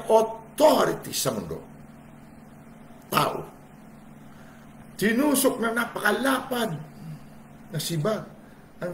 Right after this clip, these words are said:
tagiliran ng huling Adan. Bumuhos ang dugo at tubig. Kaya may tatlong nagpapatutuo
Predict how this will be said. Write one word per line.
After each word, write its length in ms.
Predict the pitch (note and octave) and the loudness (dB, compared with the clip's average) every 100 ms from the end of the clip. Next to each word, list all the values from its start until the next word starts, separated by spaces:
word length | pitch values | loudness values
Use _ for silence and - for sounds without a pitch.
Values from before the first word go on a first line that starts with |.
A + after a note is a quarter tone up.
| - | -6
tagiliran 760 | F3 E3+ E3 A3 D4+ C4 G#3+ G#3 | -4 -4 2 8 8 8 6 4
ng 140 | G3 F#3 D3 | 2 -2 0
huling 400 | D#3 D#3 G#3 G#3 | 4 8 8 6
Adan. 400 | F#3+ E3+ C#3+ - - - - - - - - - - - - - | 4 2 2 0 -10 -14 -16 -18 -20 -20 -20 -20 -20 -20 -16 -2
Bumuhos 960 | C3+ C4+ C#4 E4 F#4 D#4 D#4 C4 - - | 8 10 10 8 8 10 10 8 4 2
ang 240 | G3+ F3 | 0 2
dugo 560 | D#3+ D#3 E3+ F3+ - - | 0 2 4 2 0 -8
at 160 | C#3 D3 - - - - - - | -10 -10 -14 -20 -20 -20 -8 -4
tubig. 320 | C#3+ - - - - - - - - - - - - - - - | -2 -4 -10 -14 -20 -20 -20 -20 -20 -20 -20 -20 -20 -20 -20 -12
Kaya 320 | - C3+ B2+ A2+ | -2 4 4 2
may 160 | A#2 | -2
tatlong 480 | C3 G#2+ - D3 F3 | -2 -2 2 2 2
nagpapatutuo 960 | D#3 - D#3 D#3 D3+ - D3+ F3+ - | -4 -6 -4 -4 -4 -6 -8 -6 -6